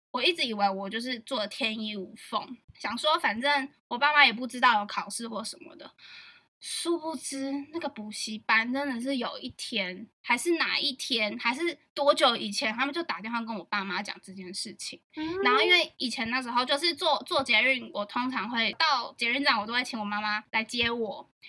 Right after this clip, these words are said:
Speaker 1: 然后那天她来接我的时候，我就觉得不对了。她那个脸就是完全跟她平常来接我脸是不一样的，不讲话，完全不笑。因为你知道我们坐后座不是可以透过那个叫什么，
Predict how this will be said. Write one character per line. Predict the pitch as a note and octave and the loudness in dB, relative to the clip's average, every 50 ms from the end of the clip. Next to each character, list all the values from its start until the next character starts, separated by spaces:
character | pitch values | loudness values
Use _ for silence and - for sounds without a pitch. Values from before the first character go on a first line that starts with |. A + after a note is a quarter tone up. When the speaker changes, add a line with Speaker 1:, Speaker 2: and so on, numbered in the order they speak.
| - _ | -6 _
Speaker 1:
然 | B3 B3 | 2 2
后 | C#4+ E4+ | 4 6
那 | F4+ F4+ | 6 4
天 | F4 E4 D4+ C#4+ D4 D4+ | 4 4 2 2 2 2
她 | D4 D4+ C#4 | 4 4 6
来 | B3+ A#3 A3 | 6 4 2
接 | A3+ - A#3+ A3+ A3+ | -2 -4 -4 -2 -2
我 | A3+ A3 G3+ | -2 -2 -4
的 | F#3 F3+ | -6 -6
时 | G3+ - A3 | -8 -10 -8
候， | G#3 A#3 A#3+ A3+ G#3+ - - - _ _ _ _ | -4 -2 -2 -2 -2 -6 -10 -16 _ _ _ _
我 | - A3+ | -12 -6
就 | B3 E4+ | -6 -4
觉 | F4 - A#3+ | -4 -2 -2
得 | A3 A3 | -2 -2
不 | A3+ - G3+ | -4 -6 -14
对 | - - A3+ G#3+ G3 - - - | -12 -8 -4 -4 -4 -4 -4 -8
了。 | - B3 - _ _ _ _ _ _ _ - | -14 -18 -20 _ _ _ _ _ _ _ 0
她 | - D#4+ | 0 2
那 | E4 F#4 | 4 4
个 | F4 D#4 | 4 4
脸 | C4 B3 A#3 A3 F#3+ - G3 | 2 2 0 -2 -2 -2 -6
就 | G3 B3 B3 | -6 -4 -4
是 | - C#4 B3+ A3+ A3+ - _ | -4 -2 -4 -4 -4 -8 _
完 | - C4 A#3 C4 D4+ | 2 4 4 4 4
全 | E4+ - - - A#3 A#3+ | 2 0 2 2 2 4
跟 | A#3 C4 C4 | 4 2 4
她 | C#4 C#4+ C#4 | 4 4 2
平 | C#4 A#3 A3+ | 2 0 -2
常 | B3 A3+ A3 | -2 0 0
来 | G#3 G#3+ | 0 -2
接 | G#3 A#3 A3 | -2 -4 -4
我 | A3 G#3+ | -4 -2
脸 | G#3+ - G3 A3+ | -2 -4 -6 -6
是 | A3+ | -8
不 | A3 - - D4 C#4 B3 A3+ | -10 -10 -8 -6 -4 -4 -4
一 | G#3+ G#3 G#3+ | -6 -2 0
样 | A3+ A3 - G3 | 0 0 0 -4
的， | - - - - - - _ _ | -10 -12 -12 -14 -20 -20 _ _
不 | G4 F#4 E4+ | -2 -2 -2
讲 | C4 - - C4 G#3 F3+ G3+ | -2 0 0 0 0 0 -4
话， | A#3 B3 C#4 C#4 B3 A3 - - _ _ | -4 2 4 4 4 4 0 -4 _ _
完 | - B3+ C4+ - | 6 6 6 6
全 | D#4+ D#4 C4 C4 | 6 4 4 4
不 | A#3+ A#3 G#3+ A3+ | 2 -2 -2 -2
笑。 | - - D4 B3 A#3 - | 4 6 6 6 6 4
因 | D4+ G4 | 2 2
为 | G#4+ F4 | 2 2
你 | C4+ | 2
知 | A3+ C#4+ | 6 6
道 | D4+ D#4+ | 6 6
我 | C#4+ B3 A3+ | 6 4 0
们 | A3 G#3+ G#3+ | -2 -6 -6
坐 | - - D4+ C#4+ | 0 6 6 6
后 | - D4 D4 C4+ | 6 6 4 2
座 | B3+ D#4+ C#4+ | 4 2 0
不 | A#3 A#3 | 0 0
是 | A3+ C4 | -4 -4
可 | B3+ C#4+ C4+ | -2 0 0
以 | B3 G#3 - - _ | 0 0 -4 -8 _
透 | - - C#4+ C4 B3 | -2 0 0 0 0
过 | A#3+ - A#3+ A#3+ A3+ | -2 -4 -4 -4 -4
那 | A#3 A#3 | -4 -4
个 | G#3+ G3+ | -4 -4
叫 | G#3 G3+ G#3 | -4 -4 -6
什 | G#3 F#3+ | -8 -10
么， | F#3 | -14